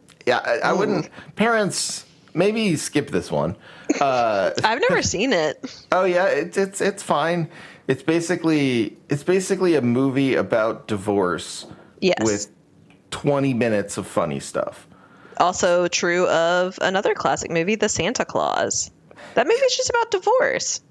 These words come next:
Speaker 1: If, if you thought The Santa Claus was too much about divorce, you will think that, that you will, you will feel doubly so about Missus Doubtfire, because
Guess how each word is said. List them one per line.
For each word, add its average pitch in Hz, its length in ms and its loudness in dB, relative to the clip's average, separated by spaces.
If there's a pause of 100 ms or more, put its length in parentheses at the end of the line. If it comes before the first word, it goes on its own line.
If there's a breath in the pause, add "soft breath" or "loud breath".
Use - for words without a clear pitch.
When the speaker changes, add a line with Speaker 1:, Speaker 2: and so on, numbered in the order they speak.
Speaker 1:
If, 185 240 0
if 165 180 0
you 160 140 2
thought 170 340 0
The 226 80 -2
Santa 170 320 0
Claus 131 340 0
was 113 120 -6
too 131 100 -2
much 113 200 0
about 98 240 0
divorce, 90 480 -2
you 113 120 0
will 131 120 2
think 123 280 -2
that, 107 180 -2 (420)
that 110 160 -2
you 117 120 0
will, 131 180 2
you 123 100 -2
will 127 120 0
feel 135 160 0
doubly 101 500 0
so 82 260 0
about 73 200 0
Missus 76 260 -8
Doubtfire, 67 500 -2
because 107 340 -4